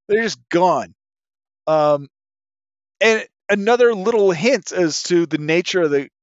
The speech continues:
creatures comes from the fact that Mayhem and Probs see the creature, and then the screen cuts. We find out later the creature doesn't do anything to them. We find out they're alive.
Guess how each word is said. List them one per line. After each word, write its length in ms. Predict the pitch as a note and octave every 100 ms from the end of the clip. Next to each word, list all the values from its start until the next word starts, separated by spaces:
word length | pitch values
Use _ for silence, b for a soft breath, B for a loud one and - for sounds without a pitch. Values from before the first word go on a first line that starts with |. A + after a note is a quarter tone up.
| -
creatures 380 | F4 - D#3 -
comes 240 | F#3+ F3
from 120 | F3 D#3+
the 60 |
fact 260 | E3+ G3+ -
that 100 | D#3+
Mayhem 340 | F3 G#3 A#3
and 140 | F#3+ D3+
Probs 320 | G#3 G3 D#3
see 380 | - - A#3+ D4+
the 100 | A#3
creature, 580 | D#3 C3+ - B2 C#3+ - _ _ _ _ _
and 100 | E3+
then 100 | G3 F#3
the 60 |
screen 540 | D#3+ - - C4+ D#4 B3
cuts. 600 | C#3+ F2 - - - - _ _ _ _
We 100 | B3+
find 220 | C#4 C4+
out 140 | B3 F3
later 440 | C#4 G#3 E3 E3+ _ _ _ _ _ _
the 180 | D3+ D#3+
creature 460 | - G#3 G#3+ - F#3
doesn't 380 | F3+ D3+ C3
do 160 | - D4
anything 320 | B3 D3+ B2+
to 160 | A#2 A2
them. 160 | F#2+ G2+
We 100 | D3+
find 220 | A3 G3+
out 160 | E3
they're 180 | F#3+ F#3
alive. 580 | A#2+ C#3 G3 F2+ A1